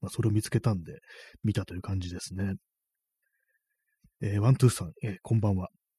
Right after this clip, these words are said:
こんばんは。お久しぶりですね。えー、田畑智子さん出てる、そうですね、あの、主人公のね、女の子が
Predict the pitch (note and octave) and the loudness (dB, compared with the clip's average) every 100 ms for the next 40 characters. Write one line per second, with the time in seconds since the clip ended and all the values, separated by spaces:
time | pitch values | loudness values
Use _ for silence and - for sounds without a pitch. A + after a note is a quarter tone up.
0 | _ - F#2+ F#2 - G#2+ - - A2 G2 | _ -2 0 -2 -4 -2 -2 0 -2 -4
1 | - - - - - - - _ - G2 | -8 -18 -20 -20 -20 -20 -20 _ -4 -2
2 | - D3 C#3 - G2+ B2+ A#2+ F#2+ F#2+ F#2 | 6 8 8 4 -2 2 2 2 -4 -2
3 | G2 F2+ F2+ - - _ - - C3+ G2 | -2 -4 -6 -8 -18 _ 2 6 6 4
4 | G2+ G2+ F#2+ F#2+ - _ _ _ _ _ | 0 0 -2 -4 -10 _ _ _ _ _
5 | _ _ - D3+ E3+ D#3 G#2+ F2 G2 G#2+ | _ _ 2 10 10 10 2 -2 -4 -4
6 | - _ _ A2 G#2+ G2+ F2+ F2 D2+ | -10 _ _ 0 2 2 -2 -8 -12